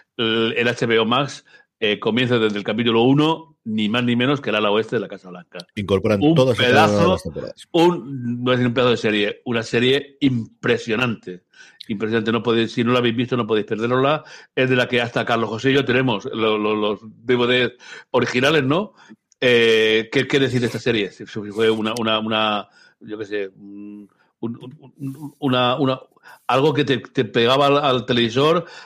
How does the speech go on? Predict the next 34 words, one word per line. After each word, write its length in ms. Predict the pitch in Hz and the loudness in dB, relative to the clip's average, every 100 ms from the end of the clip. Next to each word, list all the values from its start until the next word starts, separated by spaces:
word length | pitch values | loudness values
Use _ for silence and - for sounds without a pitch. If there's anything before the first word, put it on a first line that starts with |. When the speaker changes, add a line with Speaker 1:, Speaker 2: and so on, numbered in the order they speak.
| - | -2
Speaker 1:
eh, 800 | 117 113 113 113 113 113 117 117 | 4 6 6 4 4 2 2 0
una 140 | 123 | -2
serie 260 | 123 139 127 | -2 0 0
coral, 600 | - 117 135 156 165 170 - - _ 131 117 123 120 127 | 0 2 4 4 2 -2 -8 -20 _ -14 -10 -10 -10 -4
difícil 480 | 120 160 165 165 | 0 2 2 2
dis-, 220 | 139 131 - | 2 -2 -2
destacar, 480 | 131 127 110 139 | -2 0 -2 0
yo 120 | 120 127 | 0 0
creo 200 | 143 113 | 0 0
que 80 | |
algunos 340 | 107 110 131 117 | 0 2 0 0
de, 100 | 113 | 0
de 140 | 117 | 0
ellos, 260 | 143 156 147 - _ | 2 0 -2 -12 _
con, 260 | - 107 110 - - - | -4 -4 -6 -18 -20 -2
eh, 320 | 113 113 110 _ | 2 2 0 _
con, 260 | - 135 139 | -4 -2 0
en, 380 | 123 120 117 117 | 0 0 0 0
en 200 | 127 120 | -2 0
algunos 280 | 117 143 | 0 2
de 20 | 143 | 0
los 100 | 127 | 0
capítulos, 480 | 127 135 139 143 - - _ | -2 0 2 0 -4 -20 _
con 160 | 131 | 0
algunos 380 | 120 120 160 147 | 2 2 2 2
arcos, 520 | 147 135 - 101 - 139 | 0 0 -2 -6 -6 -4
eh, 600 | 117 110 110 107 104 - _ _ | 0 2 2 2 0 -6 _ _
deliciosos. 720 | - 113 117 110 127 151 165 143 | -6 -2 -2 0 0 2 0 -4
Recuerdo 300 | 113 123 120 | -2 0 2
ahora 140 | 117 | 0
mismo 280 | 117 117 117 | 0 -2 -2
al 100 | 110 | -2
de 220 | 104 104 | 0 -2
Navy, 460 | 107 131 127 170 | 0 0 0 -2